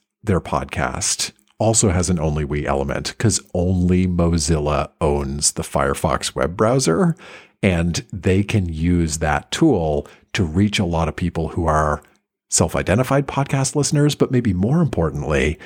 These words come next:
they can reach people who are not yet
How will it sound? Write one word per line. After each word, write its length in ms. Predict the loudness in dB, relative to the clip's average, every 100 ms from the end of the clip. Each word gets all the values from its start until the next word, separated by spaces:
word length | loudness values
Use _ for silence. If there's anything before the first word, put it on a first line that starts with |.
| -20 -10 -2
they 100 | 0
can 160 | 0
reach 320 | 2 0 0
people 320 | -4 -4 -2 0
who 200 | 2 2
are 120 | 2
not 560 | 0 -2 0 0 -2 -10 _ -8
yet 600 | -4 0 0 0 -4